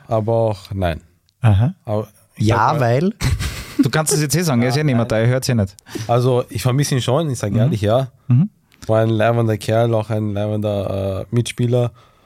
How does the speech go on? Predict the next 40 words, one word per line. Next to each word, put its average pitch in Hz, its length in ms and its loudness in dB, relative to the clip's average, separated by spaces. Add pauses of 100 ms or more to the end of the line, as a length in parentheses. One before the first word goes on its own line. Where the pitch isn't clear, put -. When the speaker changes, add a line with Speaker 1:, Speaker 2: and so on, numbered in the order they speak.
(160)
Speaker 1:
äh, 104 200 -2 (240)
den 113 80 0
man 110 160 0
immer 113 300 0
hat, 104 200 -8
äh, 98 320 -4 (120)
spielen 120 320 2
können 113 220 -2
in 110 60 -2
die 101 140 -6
Tiefe. 113 460 -2 (840)
Äh, 101 300 -2 (560)
also 101 160 -2
dieses 107 320 -4
Speed 117 260 -4
haben 110 160 -2
wir 117 60 0
jetzt 110 160 -2
nicht 113 160 -6
mehr 117 100 -2
in 113 60 -2
der 110 80 -2
Mannschaft. 107 580 -6
Speaker 2:
Mhm. 107 80 -2
Speaker 3:
Ich 104 80 2
wollte 107 120 2
gerade - 120 0
sagen, 110 120 0
egal 101 380 0
wie 101 120 0
weit, 98 320 0
man 92 80 2
hat 95 160 0
nicht 95 80 -2
die 98 80 -2
Tiefe 104 240 -2
spielen 98 260 -2
können. 92 380 0
Ne? 110 80 -4
Speaker 1:
Ja, 113 140 -2